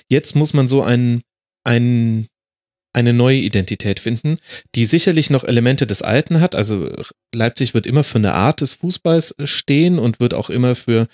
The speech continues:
wird auch immer spektakulär versuchen zu spielen. Man wird jetzt nicht spielen wie Hertha in der Saison. Das dürfte nicht das Ziel von Leipzig sein.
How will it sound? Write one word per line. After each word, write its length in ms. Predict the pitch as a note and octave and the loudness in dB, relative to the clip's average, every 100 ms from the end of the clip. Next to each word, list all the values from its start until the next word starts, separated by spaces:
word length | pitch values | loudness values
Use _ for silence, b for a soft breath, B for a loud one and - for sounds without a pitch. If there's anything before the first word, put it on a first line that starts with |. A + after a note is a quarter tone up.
| B B _ | B B _
wird 100 | B2 | -4
auch 140 | - | 0
immer 180 | B2 A#2 | 2 2
spektakulär 840 | - A2+ - G#2 - A2 A#2 E3 F#3 | 2 -4 -2 -4 -2 2 4 4 2
versuchen 400 | D#3+ D#3 D#3+ D#3+ | 0 0 0 -2
zu 100 | D3+ | -2
spielen. 400 | - D#3 E3+ D#3 | -2 0 0 0
Man 340 | A2+ A2 A2 | 0 0 -2
wird 120 | D3+ | -4
jetzt 160 | G#2+ - | -4 -2
nicht 140 | D#3 - | 0 0
spielen 260 | D3+ D3 | 0 0
wie 140 | B2 G#2 | 2 2
Hertha 320 | G#2 D#3 E3 | 2 2 0
in 80 | D#3 | 2
der 180 | D#3+ | 2
Saison. 400 | D#3 E3+ C#3+ D#3+ | 2 0 2 0
Das 200 | E3+ B2+ | 0 -2
dürfte 280 | - A#2+ - | -4 -6 -2
nicht 220 | A#2+ D3+ | -2 0
das 140 | D3 - | -6 -2
Ziel 280 | D#3+ E3+ F#3+ B B B _ | 0 0 0 B B B _
von 100 | C3 | 2
Leipzig 340 | B2 A2 - C#3 | 4 2 0 0
sein. 260 | C#3+ D#3 | 0 0